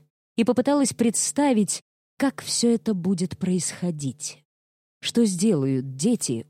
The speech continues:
узнав, что не получат денег? И что ещё интереснее, как они поступят, когда я воскресну из мёртвых? Станут умолять о прощении?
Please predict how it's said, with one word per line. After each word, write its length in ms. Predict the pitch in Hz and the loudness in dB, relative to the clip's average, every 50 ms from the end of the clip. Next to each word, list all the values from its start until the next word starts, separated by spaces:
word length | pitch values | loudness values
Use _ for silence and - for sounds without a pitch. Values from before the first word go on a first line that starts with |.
| _ | _
узнав, 400 | - 160 151 143 175 170 156 - | -4 -4 0 0 0 0 0 -2
что 160 | - - 170 160 | -2 -2 0 0
не 80 | 165 | 0
получат 500 | 156 165 160 160 160 160 - - 190 170 | 0 -2 -2 -2 -2 -2 -2 -4 -6 -6
денег? 540 | 170 156 180 143 113 101 - _ - - _ _ _ _ _ _ _ _ _ _ _ _ _ _ | -2 -2 -2 -2 -2 -4 -10 _ -20 -20 _ _ _ _ _ _ _ _ _ _ _ _ _ _
И 100 | 165 160 | -4 -4
что 160 | - - 156 | -2 0 0
ещё 420 | 147 139 139 - - - 151 170 | 0 0 0 -2 -2 0 0 2
интереснее, 840 | 214 190 156 127 - 147 135 131 117 - - - 120 110 104 - _ _ _ _ _ _ | 2 0 -2 -2 -2 -4 -4 -4 -4 -6 -6 -6 -6 -8 -8 -12 _ _ _ _ _ _
как 240 | _ - 156 135 - | _ -2 -2 -2 -2
они 220 | 143 127 127 127 131 | -4 -4 -4 -4 -6
поступят, 680 | - 139 - - - - 180 208 - - 120 - - | -6 -6 -6 -6 -4 -2 -4 -2 -2 -4 -8 -8 -8
когда 300 | - 139 143 147 151 147 | -10 -8 -6 -4 -2 -2
я 260 | 139 135 143 139 143 | -2 -2 -2 -2 -2
воскресну 640 | 135 147 143 - - 139 139 135 135 - 160 151 | -2 -2 -4 -4 -6 -4 -4 -4 -2 -2 0 0
из 120 | 156 147 143 | 0 0 2
мёртвых? 640 | 185 208 208 170 - - 113 127 - - - - _ _ _ _ _ _ _ _ _ _ _ _ _ | 2 2 2 0 -2 -8 -14 -14 -14 -16 -20 -20 _ _ _ _ _ _ _ _ _ _ _ _ _
Станут 420 | - - - 175 160 160 160 - | -6 -2 0 0 2 2 2 2
умолять 400 | 175 160 160 160 160 156 151 - | 2 2 2 2 2 0 0 -2
о 60 | 151 | -4
прощении? 760 | - - 151 139 - - - 220 240 233 190 143 123 - _ | -2 -2 -4 -4 -4 -2 0 0 2 2 0 0 -4 -6 _